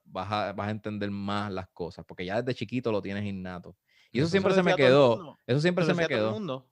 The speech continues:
Speaker 2: se lo decía a todo el mundo, te lo dijo a ti.
Speaker 1: Eso,
Speaker 2: Eh,
Speaker 1: eso él me lo dijo a mí, él no,
Speaker 2: a mí, este, porque
Speaker 1: él
Speaker 2: cuando
Speaker 1: no
Speaker 2: te
Speaker 1: era
Speaker 2: conocía.
Speaker 1: muy, muy sociable, pero qué sé
Speaker 2: Ujú.
Speaker 1: yo,
Speaker 2: Ujú.
Speaker 1: no sé,
Speaker 2: Porque,
Speaker 1: este
Speaker 2: porque yo, por, por ejemplo, n-, si me dicen eso, es como que,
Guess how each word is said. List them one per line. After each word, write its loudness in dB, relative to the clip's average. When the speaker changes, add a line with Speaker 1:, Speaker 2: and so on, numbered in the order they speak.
Speaker 2:
se -10
lo -6
decía -6
a -6
todo -4
el -2
mundo, -2
te -2
lo 0
dijo -4
a -6
ti. -14
Speaker 1:
Eso, 4
Speaker 2:
Eh, 2
Speaker 1:
eso 4
él 4
me 6
lo 8
dijo 8
a 6
mí, 2
él 0
no, -2
Speaker 2:
a -2
mí, 0
este, -8
porque -10
Speaker 1:
él -12
Speaker 2:
cuando -2
Speaker 1:
no 2
Speaker 2:
te -
Speaker 1:
era 4
Speaker 2:
conocía. -2
Speaker 1:
muy, -6
muy -8
sociable, 0
pero -4
qué -8
sé -6
Speaker 2:
Ujú. -2
Speaker 1:
yo, -2
Speaker 2:
Ujú. -12
Speaker 1:
no -8
sé, -12
Speaker 2:
Porque, -6
Speaker 1:
este -16
Speaker 2:
porque -4
yo, -4
por, -6
por -4
ejemplo, -2
n-, -10
si -10
me -6
dicen -4
eso, -4
es -10
como -8
que, -6